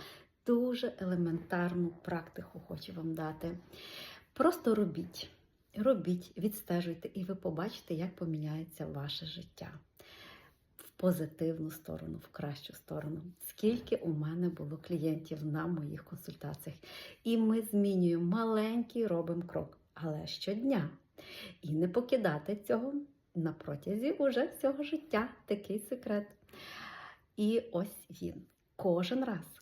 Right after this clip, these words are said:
коли вам хочеться щось покритикувати, знайти щось погане в людині чи в ситуації, особливо в людях, замість того, щоб шукати якийсь негатив, якийсь мінус,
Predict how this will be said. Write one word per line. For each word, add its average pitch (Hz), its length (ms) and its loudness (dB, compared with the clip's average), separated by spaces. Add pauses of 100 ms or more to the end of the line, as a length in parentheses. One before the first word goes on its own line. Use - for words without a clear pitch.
коли 165 240 -4
вам 180 220 2
хочеться - 640 0
щось 180 400 0
покритикувати, 180 1400 0
знайти 190 1000 0
щось - 380 -6
погане 202 680 2
в 185 100 -6
людині 190 640 2
чи - 200 -6
в 165 60 -6
ситуації, 185 1080 -2 (560)
особливо 156 500 0
в 151 100 -6
людях, 156 360 -2 (760)
замість 170 320 -2
того, 156 160 -2
щоб - 200 -8 (140)
шукати - 760 -8
якийсь 175 460 -10 (260)
негатив, 269 600 0
якийсь - 460 -6
мінус, 202 480 4